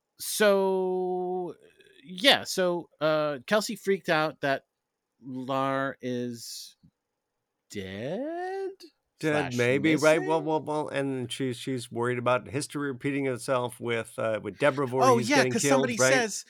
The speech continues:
Speaker 1: somebody says, "It's
Speaker 2: Is this
Speaker 1: probably
Speaker 2: history
Speaker 1: that
Speaker 2: repeating
Speaker 1: person."
Speaker 2: itself? Yeah.
Speaker 1: Um, which, again, is also pretty messed up 'cause it's thirteen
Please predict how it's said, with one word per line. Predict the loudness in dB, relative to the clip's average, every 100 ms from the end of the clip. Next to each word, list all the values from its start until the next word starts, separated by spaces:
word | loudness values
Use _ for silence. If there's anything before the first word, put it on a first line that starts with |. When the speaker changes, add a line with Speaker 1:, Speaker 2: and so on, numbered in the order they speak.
| _
Speaker 1:
somebody | -2 0 0
says, | 2 2 2 -2
"It's | 2 4
Speaker 2:
Is | 6
this |
Speaker 1:
probably | 8 8 6 4
Speaker 2:
history | 4 4 4
Speaker 1:
that |
Speaker 2:
repeating | 2 0 0 0 0
Speaker 1:
person." |
Speaker 2:
itself? | 0 0 -2 -4 _ _
Yeah. | -2 2
Speaker 1:
Um, | 4 4 0 -10 _ _
which, | -2 -2
again, | -2 2 2 2
is | 2
also | 2 2 -2
pretty | -2 -4
messed | -2 -2 0
up | -2 -2
'cause | -6
it's | -6 -10
thirteen | -18 -20 2 4 4 0 -8 -4 -2